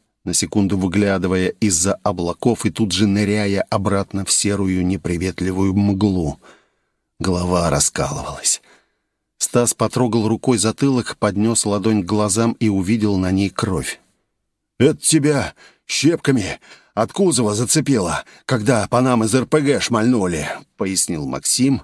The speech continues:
не дожидаясь вопроса. «Я посмотрел. Ничего серьёзного. Царапина». «Где мы?» «А сам-то как думаешь?»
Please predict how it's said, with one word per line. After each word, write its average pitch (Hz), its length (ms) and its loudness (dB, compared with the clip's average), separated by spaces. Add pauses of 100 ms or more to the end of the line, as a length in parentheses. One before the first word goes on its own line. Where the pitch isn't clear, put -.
не 113 200 4
дожидаясь 95 600 0
вопроса. - 560 -4 (540)
«Я 139 320 4
посмотрел. 120 760 0 (280)
Ничего 127 460 2
серьёзного. 117 760 0 (140)
Царапина». 110 680 -2 (720)
«Где 98 360 0
мы?» 82 220 -2 (720)
«А 104 100 0
сам-то 113 320 2
как 104 200 -2
думаешь?» 90 480 -4